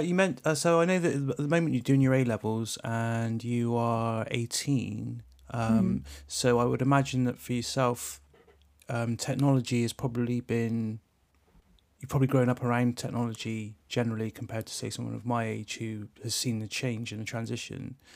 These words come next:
Speaker 2: Mm.
Speaker 1: Um, so what technologies do you personally find useful to you? Whether that's in,
Speaker 2: Um,
Speaker 1: um, I guess whether that's i-,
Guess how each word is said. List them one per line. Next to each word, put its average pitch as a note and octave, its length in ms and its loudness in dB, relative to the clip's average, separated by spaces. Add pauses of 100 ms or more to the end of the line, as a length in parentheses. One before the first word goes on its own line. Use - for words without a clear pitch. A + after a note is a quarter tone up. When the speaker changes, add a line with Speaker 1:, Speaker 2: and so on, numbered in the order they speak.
(320)
Speaker 2:
Mm. F#3+ 240 0
Speaker 1:
Um, B2 300 4 (300)
so D3+ 340 2 (840)
what E3 220 2
technologies E3 640 0
do D#3 100 -4
you D#3+ 200 2
personally C#3+ 460 0
find A#2+ 260 0
useful A#2 380 -6
to - 180 -10
you? A#2 240 -4 (1400)
Whether B2 200 2
that's D#4 280 4
in, - 280 2
Speaker 2:
Um, B2 80 2
Speaker 1:
um, A#2+ 300 -2
I C3+ 80 -2
guess C#3 180 2
whether C3+ 140 2
that's C3 260 0 (180)
i-, D3 140 -2